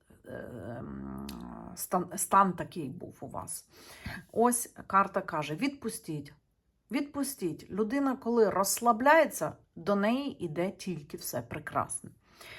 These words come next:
Карта номер два. А тут у нас сімка кубків. Тут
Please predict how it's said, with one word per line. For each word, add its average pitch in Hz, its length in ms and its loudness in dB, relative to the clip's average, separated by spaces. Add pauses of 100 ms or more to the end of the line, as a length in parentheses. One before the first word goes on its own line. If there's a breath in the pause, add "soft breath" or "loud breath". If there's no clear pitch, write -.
(500 loud breath)
Карта 220 720 6
номер 165 540 0
два. 139 400 2 (1300 loud breath)
А 175 80 -4
тут 220 300 -2
у 185 40 0
нас 180 280 0
сімка 185 500 0
кубків. 156 580 -12
Тут - 400 -10